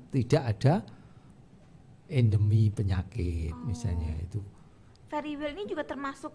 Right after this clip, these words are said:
Speaker 2: eh, tahan terhadap, eh, si Gemini tidak, si kuning?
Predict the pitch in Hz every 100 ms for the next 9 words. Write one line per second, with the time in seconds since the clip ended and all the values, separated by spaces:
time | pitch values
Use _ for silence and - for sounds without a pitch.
0 | - - - 269 254 254 190 247 - 262
1 | 247 262 254 226 240 240 - 240 226 220
2 | 220 - 220 214 214 202 - - - -
3 | - - - 226 226 277 233 190 - -
4 | 226 196 - 214 208